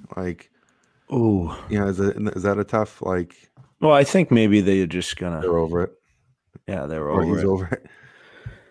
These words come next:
Speaker 2: I think he's coaching, and, and he's had some success.
Speaker 1: Oh, he's in the
Speaker 2: Um,
Speaker 1: mix. Nice. Yeah, we can look him up,
Speaker 2: um,
Speaker 1: dude. I
Speaker 2: what's
Speaker 1: just did
Speaker 2: his name? I think he was drafted by Phoenix.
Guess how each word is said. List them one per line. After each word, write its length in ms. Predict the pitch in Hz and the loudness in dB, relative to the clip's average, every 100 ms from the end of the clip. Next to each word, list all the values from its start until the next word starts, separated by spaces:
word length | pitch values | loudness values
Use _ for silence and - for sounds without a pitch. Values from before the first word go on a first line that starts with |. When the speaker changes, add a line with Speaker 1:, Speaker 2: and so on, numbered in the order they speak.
| _ _ _ - | _ _ _ 2
Speaker 2:
I 100 | 143 | 6
think 220 | 220 262 | 8 8
he's 160 | 359 - | 8 8
coaching, 720 | 156 131 220 - 113 110 117 | 6 6 6 6 6 8 8
and, 300 | 139 123 120 | 8 6 6
and 240 | 120 120 117 | 6 6 6
he's 260 | 151 151 | 4 4
had 200 | 175 175 | 6 6
some 220 | - 135 123 | 4 2 2
success. 720 | - - - 135 120 - - | 0 -2 2 4 6 4 2
Speaker 1:
Oh, 40 | |
he's 80 | 95 | 2
in 220 | 104 101 | 4 4
the 80 | 95 92 | 2 2
Speaker 2:
Um, 80 | 90 | 0
Speaker 1:
mix. 220 | 95 - | -2 -8
Nice. 280 | 80 82 80 - _ _ _ _ _ - | -10 -10 -12 -20 _ _ _ _ _ -8
Yeah, 80 | |
we 60 | 92 | -8
can 140 | 87 | -2
look 120 | 107 107 | 0 2
him 220 | 104 95 | 4 2
up, 60 | |
Speaker 2:
um, 80 | - 87 | 2 -2
Speaker 1:
dude. 100 | - - _ - - _ _ _ _ _ _ _ _ | -4 -18 _ -20 -20 _ _ _ _ _ _ _ _
I 100 | 101 | 2
Speaker 2:
what's 80 | 165 | 4
Speaker 1:
just 120 | 113 | 4
did 160 | 139 - | 4 4
Speaker 2:
his 120 | 147 | 4
name? 240 | 156 160 127 | 6 6 6
I 120 | 127 | 6
think 180 | 214 240 | 6 8
he 80 | |
was 160 | 339 214 | 10 8
drafted 560 | - 117 131 202 - 107 | 6 4 4 2 2 2
by 180 | 90 85 | 2 -2
Phoenix. 840 | - - 135 208 - - - - | -4 0 2 2 0 -6 -14 -16